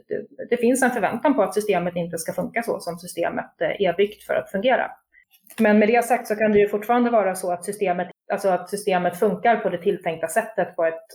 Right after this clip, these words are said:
eh, tekniskt förutsägbart och säkert sätt. Mm, liksom, distinktionen där är, ehm,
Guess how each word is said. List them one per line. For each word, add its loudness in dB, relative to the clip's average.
eh, -2
tekniskt -4
förutsägbart -2
och -14
säkert -8
sätt. -6
Mm, -10
liksom, -20
distinktionen -2
där 0
är, -4
ehm, -6